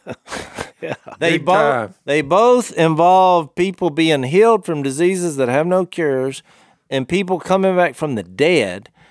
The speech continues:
Speaker 1: Yep.
Speaker 2: and the Lord providing. I mean, this is awesome.
Speaker 3: You
Speaker 2: And
Speaker 3: call that in the world game, set, match.
Speaker 1: That's right.
Speaker 2: Exactly. And Jesus is using two awesome stories to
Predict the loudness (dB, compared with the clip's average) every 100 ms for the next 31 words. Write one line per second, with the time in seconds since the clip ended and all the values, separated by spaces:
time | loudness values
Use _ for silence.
0 | _ -12 -8 -4 0 2 2 2 0 -4
1 | -2 0 2 0 -4 -8 -14 _ _ _
2 | _ _ -8 -2 0 -2 -4 -2 0 0
3 | -4 -6 -8 _ -2 2 4 2 -4 -10
4 | _ -14 -6 -2 0 2 4 2 -2 -8
5 | -8 -4 -4 -6 -4 0 2 2 0 -4
6 | -10 _ _ _ -4 -2 -2 -4 -6 -10
7 | -6 -2 -2 -4 -12 -6 -4 -6 -10 -14
8 | -14 _ _ _ -20 -20 -16 -16 _ -20
9 | _ -4 -2 2 4 2 2 2 2 4
10 | 4 4 2 0 0 0 0 0 -2 -4
11 | -4 0 2 2 0 -6 -10 -4 0 0
12 | -2 -6 -14 -20 -14 -12